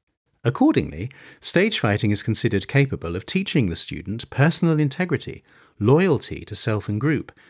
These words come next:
leadership, and membership in the community.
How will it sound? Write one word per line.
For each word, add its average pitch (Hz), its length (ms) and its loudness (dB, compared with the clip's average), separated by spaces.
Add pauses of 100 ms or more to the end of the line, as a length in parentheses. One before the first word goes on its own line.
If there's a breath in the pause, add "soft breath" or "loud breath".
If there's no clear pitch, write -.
(120)
leadership, 151 560 0 (260 soft breath)
and 117 220 4
membership 175 500 2
in 107 80 -2
the 117 80 0
community. 160 680 0